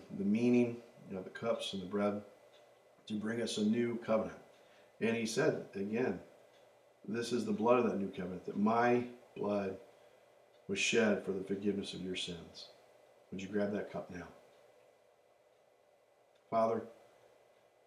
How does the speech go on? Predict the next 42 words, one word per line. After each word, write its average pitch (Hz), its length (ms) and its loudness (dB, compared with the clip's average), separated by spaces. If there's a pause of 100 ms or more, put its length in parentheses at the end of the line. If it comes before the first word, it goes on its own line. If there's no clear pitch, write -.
(640)
thank 135 280 8
you 139 120 0
for 123 80 -2
the 113 80 0
blood 113 240 0
of 113 100 -2
Christ, - 380 -6 (1800)
that 120 160 4
he 147 160 2
did 131 160 4
not 123 240 4
withhold 113 720 0 (1300)
his 107 140 0
own 117 200 4
life, 101 300 0 (1160)
that 107 100 4
his 120 120 2
blood 110 320 4
was 104 160 2
literally 120 440 6
shed. 92 400 -2 (1080)
And 110 80 0
it 110 60 2
was 104 100 0
because 117 400 -2
of 107 80 0
the 104 60 2
shedding 117 380 0
of 107 80 2
his 107 120 -2
blood 104 300 2
that 98 120 -2
we 110 120 2
now 113 240 2
have 110 200 0
forgiveness 104 520 0
of 95 80 -12
our 95 120 -8
sin, 113 400 0
not 110 160 2
only 120 220 2
now 104 400 2